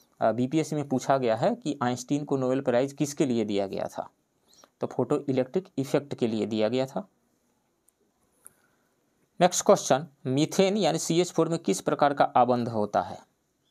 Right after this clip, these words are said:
किस तरीके का बॉन्ड पाया जाता है? तो इसमें कोवेलेंट बॉन्ड पाया जाता है, यानी सहसंयोजक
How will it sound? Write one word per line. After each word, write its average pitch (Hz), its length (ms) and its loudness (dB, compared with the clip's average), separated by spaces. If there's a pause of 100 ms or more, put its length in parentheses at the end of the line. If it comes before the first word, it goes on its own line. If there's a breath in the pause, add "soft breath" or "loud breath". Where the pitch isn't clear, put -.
(880)
किस 175 200 -4
तरीके 143 300 2
का 135 100 4
बॉन्ड 120 260 0
पाया 101 200 4
जाता 98 280 0
है? 101 60 -2
तो 120 200 -8
इसमें 139 280 -6
कोवेलेंट 151 540 2
बॉन्ड 147 220 2
पाया 131 200 4
जाता 131 240 0
है, 147 100 0
यानी 135 200 0
सहसंयोजक 139 840 2